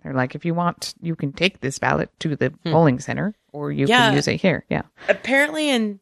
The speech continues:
Speaker 2: Texas, you have to be old or indigent or have a, like, serious issue to even be issued a mail-in ballot.
Speaker 1: Yeah.
Speaker 2: Which is bizarre.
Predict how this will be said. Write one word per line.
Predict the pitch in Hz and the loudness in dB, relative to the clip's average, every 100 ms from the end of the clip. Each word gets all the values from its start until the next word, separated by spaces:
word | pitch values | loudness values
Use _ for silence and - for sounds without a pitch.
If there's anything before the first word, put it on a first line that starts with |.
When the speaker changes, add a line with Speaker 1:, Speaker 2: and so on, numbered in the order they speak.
| - | -8
Speaker 2:
Texas, | - 196 - 190 160 156 - - - | -4 -4 -4 2 4 4 2 0 -2
you | 151 165 208 | -4 -2 0
have | 214 214 | 0 0
to | 202 | -6
be | - 185 185 | -4 -2 0
old | 160 180 156 117 - - | 2 4 4 0 -6 0
or | 131 127 123 - | 2 2 0 -2
indigent | 143 143 123 135 117 104 | -2 -2 -2 -2 -2 -4
or | 131 127 | -4 0
have | 127 127 | 0 0
a, | 117 - | -2 0
like, | 131 117 | -2 0
serious | - 139 135 131 127 | 0 2 4 4 2
issue | - 131 - 120 120 | 0 -2 0 -2 -2
to | - 135 - | -2 -2 0
even | 139 131 127 | 0 2 2
be | 123 - | 0 2
issued | 139 - 196 220 - - | 2 2 0 0 -4 -4
a | |
mail-in | 220 226 233 247 254 | -2 0 0 0 0
ballot. | 254 262 294 - - - - - | 0 2 0 -2 -10 -20 -20 -10
Speaker 1:
Yeah. | - - - _ _ _ | -8 -8 -12 _ _ _
Speaker 2:
Which | 165 160 156 | 0 2 2
is | 143 | 0
bizarre. | - 139 127 120 131 160 | 2 2 2 4 2 2